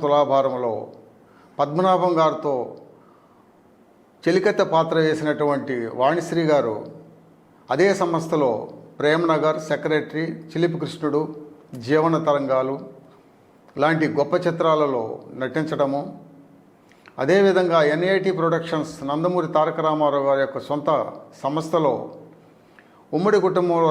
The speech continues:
రాజబాబు గారి పక్కన హాస్యనటిగా నటిస్తూ అంతర్నాటకంలో భాగంగా సతీ సావిత్రి పాత్రలో నందమూరి తారక రామారావు గారితో నటిస్తూ అదే సంస్థలో వారి యొక్క రెండు వందలవ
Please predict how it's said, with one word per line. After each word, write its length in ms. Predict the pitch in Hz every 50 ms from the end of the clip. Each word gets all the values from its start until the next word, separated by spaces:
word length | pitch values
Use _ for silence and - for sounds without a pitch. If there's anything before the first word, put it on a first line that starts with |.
| 139 143
రాజబాబు 460 | 151 156 165 170 160 175 175 160 160 156 160
గారి 140 | 156 147 - -
పక్కన 260 | 147 143 - - 147 147 127 117 107 - - - - 120
హాస్యనటిగా 600 | 135 160 160 - 180 170 160 - 160 147 151 143 127 131
నటిస్తూ 440 | 131 131 - 151 147 - - 175 170 180 - - - - - - - - - - - - - - - 131
అంతర్నాటకంలో 760 | 143 160 165 202 196 196 190 185 180 185 160 170 175 170 165 151 131 135
భాగంగా 360 | 139 143 143 147 147 143 151 156 - -
సతీ 240 | - 156 156 196 196 175 -
సావిత్రి 500 | 170 160 156 151 147 147 156 143 147 131 117 - - - - - - - - _ _ _ -
పాత్రలో 520 | 135 143 139 - 160 160 151 147 143 127 110 - - - - - - - - - - - _ _ _ _ - 139
నందమూరి 400 | 151 165 175 170 175 170 156 147 -
తారక 260 | 143 143 143 147 147 156 151
రామారావు 420 | 151 147 147 147 147 143 147 135 143
గారితో 260 | 147 139 143 - 147 127 127
నటిస్తూ 420 | 123 117 139 139 - - - 160 160 165 - - - - - - - - - - - - - - - - - _ _ _ _ _ - - 135
అదే 140 | 147 196 220 220 214
సంస్థలో 500 | 202 180 180 185 170 175 190 190 185 170 147 123 117 - - - - - - - - - - _ _ _ _ _ _ _ _ _ _ _ _ _ _ _ _ _ - - - 120 135
వారి 220 | 143 175 185 190 190
యొక్క 220 | 190 185 - - 135 147 135 143
రెండు 180 | 156 175 202 202 190
వందలవ 400 | 190 190 185 185 185 175 170